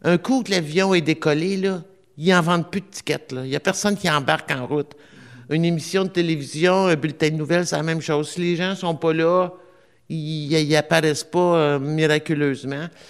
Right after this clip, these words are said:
Donc, c'est plus difficile à gérer, c'est plus exigeant. Et c'est peut-être pour ça qu'on sent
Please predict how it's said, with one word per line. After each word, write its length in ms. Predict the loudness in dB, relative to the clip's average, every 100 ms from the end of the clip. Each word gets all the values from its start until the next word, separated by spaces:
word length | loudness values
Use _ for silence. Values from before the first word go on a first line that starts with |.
| -20 -20 _
Donc, 180 | -2 0
c'est 120 | -4
plus 180 | -4 -4
difficile 480 | -4 -6 -4 0 2
à 140 | 0
gérer, 400 | 2 0 2 0
c'est 160 | -2 -6
plus 260 | -2 2
exigeant. 640 | 2 0 -8 -6 -4 -6 -8 -14 -20 -14 -2
Et 140 | -2
c'est 80 | 0
peut-être 340 | 0 0 -2
pour 140 | -6 -4
ça 200 | -2 -2
qu'on 240 | 0 -2
sent 300 | -2 0 0